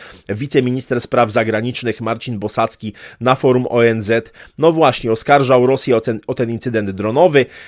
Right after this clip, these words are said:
e, przedstawił oświadczenie M S Z-u Rzeczypospolitej Polskiej, gdzie większość państw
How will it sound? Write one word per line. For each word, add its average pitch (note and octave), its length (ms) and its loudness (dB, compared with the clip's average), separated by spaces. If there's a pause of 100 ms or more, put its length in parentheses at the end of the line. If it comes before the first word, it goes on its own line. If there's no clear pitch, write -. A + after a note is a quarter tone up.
e, - 100 -10
przedstawił B2+ 600 0
oświadczenie C3+ 640 0
M A#2 120 -2
S A2 120 0
Z-u A#2 340 0
Rzeczypospolitej A2 800 -6
Polskiej, D#3+ 420 -2
gdzie B2+ 400 0 (360)
większość B2+ 560 0
państw A2+ 420 -4